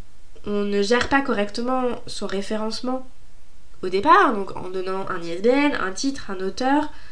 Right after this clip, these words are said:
une clil, plein d'autres choses,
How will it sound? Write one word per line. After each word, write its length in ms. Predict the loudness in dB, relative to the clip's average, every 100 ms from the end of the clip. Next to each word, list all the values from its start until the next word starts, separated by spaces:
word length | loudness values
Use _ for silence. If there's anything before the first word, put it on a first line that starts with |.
| -6 -6 -6 -6 -6 -6 -6 -6
une 180 | -4 -2
clil, 480 | 8 12 12 10 2 -6 -6 -6 2
plein 200 | 6 6
d'autres 260 | 6 4
choses, 300 | 2 4 2